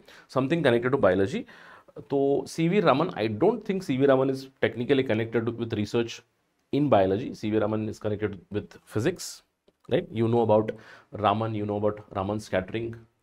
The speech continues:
towards mathematics भी आप कह सकते हो, मैथमेटिकल कंप्यूटेशन की ओर भी उन्होंने, उन्होंने किया हुआ है, तो मैं एलिमिनेट कर दूंगा सीवी रामन को। तो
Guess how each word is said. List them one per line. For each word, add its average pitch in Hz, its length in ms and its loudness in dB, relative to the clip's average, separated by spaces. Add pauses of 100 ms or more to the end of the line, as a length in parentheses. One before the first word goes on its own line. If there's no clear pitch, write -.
(140)
towards 131 560 0
mathematics 131 540 0
भी 131 80 0
आप 123 200 2
कह 113 100 0
सकते 110 300 -8
हो, - 60 -8
मैथमेटिकल 107 600 -2
कंप्यूटेशन 107 680 -4 (360)
की 117 100 -4
ओर 107 180 4
भी 104 60 -2
उन्होंने, 110 240 -2 (400)
उन्होंने 110 220 0
किया 110 200 0
हुआ 120 80 2
है, 127 60 -6
तो 139 60 -4
मैं 147 180 0
एलिमिनेट 156 420 2
कर 143 80 4
दूंगा 135 240 0
सीवी 123 260 -2
रामन 113 240 -2
को। 110 120 -4
तो - 180 -12